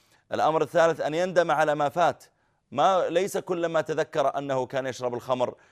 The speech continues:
لمدة عشر سنوات يقول: "والله أنا زين، أنا استمتعت بحياتي عشر سنوات بالخمر"، لا،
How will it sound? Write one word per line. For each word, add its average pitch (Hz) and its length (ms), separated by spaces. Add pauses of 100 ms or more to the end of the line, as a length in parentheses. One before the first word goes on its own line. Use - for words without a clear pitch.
(120)
لمدة 127 400
عشر 117 220
سنوات 123 380
يقول: 113 220
"والله 113 300
أنا 110 140
زين، 139 260
أنا 98 140
استمتعت 117 520
بحياتي 120 420
عشر 104 220
سنوات 107 340
بالخمر"، 98 320
لا، 120 180